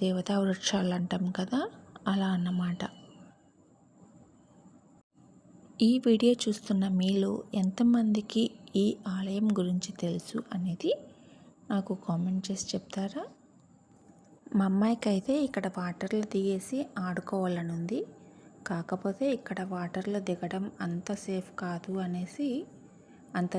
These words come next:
రిస్క్ చేయదలుచుకోలేదు. ఎందుకంటే ఇక్కడ కాలు పెట్టిన వెంటనే బురదగా ఉండి దిగబడిపోతుంది. ఎక్కడ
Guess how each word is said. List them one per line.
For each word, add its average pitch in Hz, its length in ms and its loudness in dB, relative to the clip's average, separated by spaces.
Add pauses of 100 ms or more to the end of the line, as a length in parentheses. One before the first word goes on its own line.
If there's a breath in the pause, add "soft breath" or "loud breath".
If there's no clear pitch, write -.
రిస్క్ - 320 -6 (180)
చేయదలుచుకోలేదు. 175 1040 -4 (1300)
ఎందుకంటే 190 520 2
ఇక్కడ 208 160 0 (120)
కాలు 175 320 2
పెట్టిన 208 280 2
వెంటనే 196 280 2 (160)
బురదగా 196 460 2 (160)
ఉండి 214 380 0 (260)
దిగబడిపోతుంది. 185 840 0 (1120)
ఎక్కడ 180 240 -4